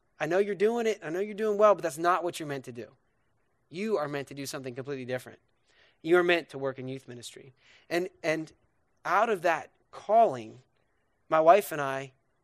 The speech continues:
had to basically ask the question, were we going to obey? And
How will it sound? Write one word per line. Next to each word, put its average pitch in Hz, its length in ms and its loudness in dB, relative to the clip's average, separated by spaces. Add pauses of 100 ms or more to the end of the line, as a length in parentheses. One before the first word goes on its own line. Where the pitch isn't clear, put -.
(220)
had 160 340 -2
to 147 300 -10 (360)
basically 147 640 -6 (320)
ask 147 220 -6
the 135 40 -18
question, 143 380 -6
were 135 140 -10
we 131 100 -12
going 131 240 -12
to 120 80 -12
obey? 127 440 -14 (580)
And 170 260 0